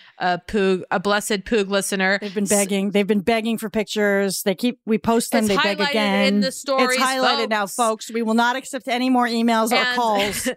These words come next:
Speaker 1: <laughs> and I'll just say that my exact lamp, and again, there were two available for purchase. I bought one. The other one was purchased and is currently being sold at a local furniture store for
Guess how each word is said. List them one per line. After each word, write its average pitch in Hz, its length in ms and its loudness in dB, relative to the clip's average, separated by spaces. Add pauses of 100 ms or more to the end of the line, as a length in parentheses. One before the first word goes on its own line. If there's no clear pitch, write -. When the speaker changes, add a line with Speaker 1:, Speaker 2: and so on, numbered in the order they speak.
(140)
Speaker 1:
<laughs> - 240 -20
and 240 160 0
I'll 233 140 0
just - 260 -4
say 269 240 2
that 196 180 -10
my 190 140 -2
exact 202 380 -2
lamp, 208 380 -4 (140)
and 190 120 -6
again, 180 240 -2
there 180 80 -2
were 175 100 0
two 320 320 0
available 208 380 0
for 185 100 -16
purchase. 185 400 -2
I 185 140 0
bought 185 240 -2
one. 170 240 -4
The 175 100 -4
other 190 220 -2
one 208 260 -2
was 185 160 -2
purchased 233 720 -2 (240)
and 202 140 2
is 196 100 0
currently 220 340 0
being 220 200 0
sold 190 520 0 (300)
at 190 80 -2
a 202 60 2
local 202 500 0
furniture 190 380 -2
store 185 240 0
for 175 380 -2